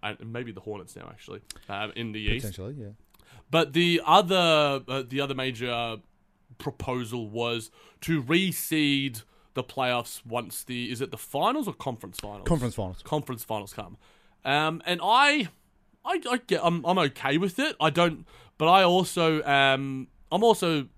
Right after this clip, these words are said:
Speaker 1: an advocate for, for history, and I, I like West versus East, and it's
Speaker 2: Do you?
Speaker 1: I, I do.
Speaker 2: That's
Speaker 1: Uh,
Speaker 2: very
Speaker 1: which is,
Speaker 2: strange
Speaker 1: it's
Speaker 2: for an international fan.
Speaker 1: It's f-, it's funny because I just, I don't know why, because maybe because, I don't know, the,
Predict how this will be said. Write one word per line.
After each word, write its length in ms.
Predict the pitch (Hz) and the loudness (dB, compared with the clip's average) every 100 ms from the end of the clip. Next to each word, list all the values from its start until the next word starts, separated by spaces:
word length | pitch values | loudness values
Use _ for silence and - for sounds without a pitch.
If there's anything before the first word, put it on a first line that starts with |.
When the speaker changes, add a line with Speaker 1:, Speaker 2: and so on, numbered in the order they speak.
| _ - | _ -12
Speaker 1:
an 240 | 131 135 | -8 -2
advocate 320 | 139 135 143 | -2 -2 -6
for, 400 | 117 123 120 117 104 | -6 -4 -2 -2 -4
for 120 | 110 | -10
history, 360 | 95 131 - 98 | -10 -10 -10 -8
and 80 | |
I, 40 | 107 | -4
I 180 | 127 139 | 2 2
like 300 | 127 131 104 | 2 0 -2
West 380 | 98 98 127 - | -8 -8 -8 -8
versus 340 | 123 113 110 | -10 -10 -10
East, 380 | 110 101 - - - - 127 | -10 -10 -16 -20 -20 -8 0
and 140 | 139 | 2
it's 300 | 143 - - - | 2 -2 -14 -12
Speaker 2:
Do 80 | 180 | -10
you? 460 | 226 240 285 302 - - | -8 -6 -4 -4 -6 2
Speaker 1:
I, 120 | 160 170 | 6 8
I 40 | 208 | 8
do. 340 | 143 226 120 | 8 4 4
Speaker 2:
That's 240 | 101 196 151 | 0 -2 -2
Speaker 1:
Uh, 40 | |
Speaker 2:
very 280 | 135 226 285 | 0 2 6
Speaker 1:
which 140 | 202 | 4
is, 80 | 220 | 4
Speaker 2:
strange 420 | 175 196 202 160 | 4 4 4 2
Speaker 1:
it's 60 | 175 | 2
Speaker 2:
for 80 | 165 | 2
an 60 | 151 | 2
international 1040 | 151 185 - 180 151 156 - 165 143 131 | 0 -2 0 0 0 -4 -4 -2 -2 -2
fan. 560 | 127 - 139 147 143 117 | -6 -2 2 4 4 4
Speaker 1:
It's 180 | 196 107 | 2 0
f-, 120 | - | 0
it's 180 | 208 - | 0 0
funny 340 | - 202 247 170 | 6 6 8 4
because 440 | 170 - 180 156 | 0 2 2 2
I 180 | 156 175 | 2 2
just, 280 | 175 - - | 2 -4 -2
I 80 | 151 | 0
don't 240 | 143 190 214 | 2 0 2
know 160 | 170 | -2
why, 260 | 139 156 165 | 0 2 2
because 500 | 139 123 147 139 113 | 0 -4 -2 -2 -4
maybe 420 | 123 131 143 151 | -6 -2 0 -2
because, 800 | 147 131 120 135 131 127 110 - - _ - _ - | -4 -6 -2 2 2 0 -6 -12 -18 _ -20 _ 0
I 80 | |
don't 120 | 143 147 | 2 4
know, 200 | 143 120 | 2 2
the, 360 | 123 123 120 | -2 -2 -4